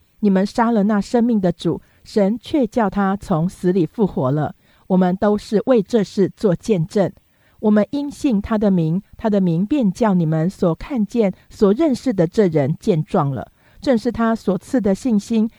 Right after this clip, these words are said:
叫这人在你们众人面前全然好了。弟兄们，我晓得你们做这事是出于不知，你们的官长也是如此。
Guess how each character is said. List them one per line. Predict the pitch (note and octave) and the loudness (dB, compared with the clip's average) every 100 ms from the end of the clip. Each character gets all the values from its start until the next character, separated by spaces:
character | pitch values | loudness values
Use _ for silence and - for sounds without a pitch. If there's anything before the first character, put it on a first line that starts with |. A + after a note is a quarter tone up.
| _ | _
叫 | - A#3 G3+ | -2 0 0
这 | - D#4+ | 0 0
人 | G#3+ E3+ E3 | 2 2 2
在 | F#3+ A3+ F3+ | 2 2 2
你 | E3+ | 2
们 | E3 F3 | 0 0
众 | A#3+ G3 | 0 0
人 | E3 E3+ | 2 2
面 | G#3 E3+ | 2 0
前 | - D3+ E3+ | -2 -2 -2
全 | - - E3+ G3 | -2 0 2 0
然 | E3 E3 | 0 -2
好 | - C3+ | -2 -4
了。 | D#3+ D3+ F#3+ _ _ | -4 -6 -6 _ _
弟 | A#3+ | -4
兄 | A3 A3 | 0 2
们， | G#3+ F3+ F3 - | 2 2 0 -4
我 | G3+ C4+ | -2 -2
晓 | - E3 | 0 -2
得 | E3 G3 | 0 0
你 | F#3 | 0
们 | D3+ | -2
做 | F3 G#3+ F3+ | -2 -2 -2
这 | G3+ F3 | -2 -2
事 | - F3+ | -2 -4
是 | - | -4
出 | F#3 - B3 | -8 -4 -2
于 | A3 E3+ | 0 -2
不 | - A3 | -2 -6
知， | - A3+ A3+ - _ _ | -4 -4 -4 -8 _ _
你 | A3+ | -2
们 | A#3 A#3+ | -2 0
的 | A#3 | -2
官 | C#4+ C#4 | -2 -2
长 | C4+ F3+ - | 0 -2 0
也 | F#3+ - | 0 -2
是 | - G#3+ | -2 -2
如 | E3+ E3 | 0 -2
此。 | F#3+ - F3 - | -4 -6 -6 -6